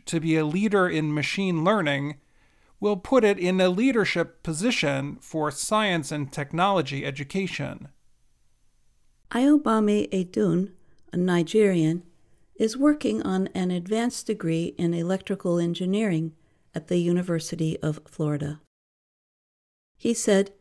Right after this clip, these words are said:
Speaker 2: he heard about the schools in Florida because his Nigerian university had a relationship with Florida A and M University, another college in Tallahassee.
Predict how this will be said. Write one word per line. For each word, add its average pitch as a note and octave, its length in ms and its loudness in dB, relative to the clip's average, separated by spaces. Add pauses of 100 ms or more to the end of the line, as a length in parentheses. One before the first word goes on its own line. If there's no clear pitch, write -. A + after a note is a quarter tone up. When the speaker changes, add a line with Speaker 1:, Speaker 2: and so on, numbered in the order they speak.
(200)
Speaker 2:
he A#3+ 180 -2
heard C#4 240 4
about G#3+ 320 0
the F#3+ 100 -4
schools F#3 520 -2
in F3 180 0
Florida F#3+ 540 0 (500)
because F#3+ 400 0
his F3+ 220 -2
Nigerian F3 640 2
university E3 800 0 (500)
had G#3+ 140 0
a A3 80 2
relationship G#3+ 1000 0 (180)
with F3 300 0 (280)
Florida G3 540 0
A F3+ 220 0
and F#3 180 -2
M A3 240 0
University, D#3 840 -2 (800)
another A#3+ 380 2
college D#3+ 600 0
in E3+ 220 -2
Tallahassee. D#3 840 -4